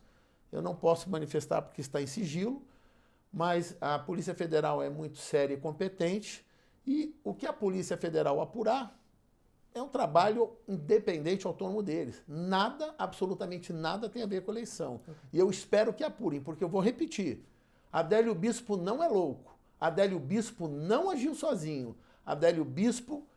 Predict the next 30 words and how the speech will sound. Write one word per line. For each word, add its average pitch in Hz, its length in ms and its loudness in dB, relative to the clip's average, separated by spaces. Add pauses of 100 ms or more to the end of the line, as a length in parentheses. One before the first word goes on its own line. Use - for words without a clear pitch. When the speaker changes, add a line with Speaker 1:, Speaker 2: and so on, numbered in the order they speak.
(400)
Speaker 1:
encomendaram 214 960 4
a 196 40 2
morte 196 420 2
de 165 60 -6
Jair 185 180 2
Bolsonaro 175 680 0
e 254 60 0
o 226 40 6
Adélio 165 360 2
Bispo 165 420 -4
é 220 40 2
apenas 226 440 0
o 247 80 -2
profissional 196 920 0 (280)
que - 140 -4
foi 190 480 2 (300)
para 180 180 4
assassiná-lo. 208 600 -4 (200)
Speaker 2:
Doutor 190 280 -2
Wassef, 190 400 0
desde 214 260 0
o 247 60 -2
caso 185 420 0
Queiroz, 156 640 0 (340)
há - 220 2
alguns 175 260 0
segmentos 165 640 -4
da, 147 440 2
da 143 140 -4
mídia 147 580 -4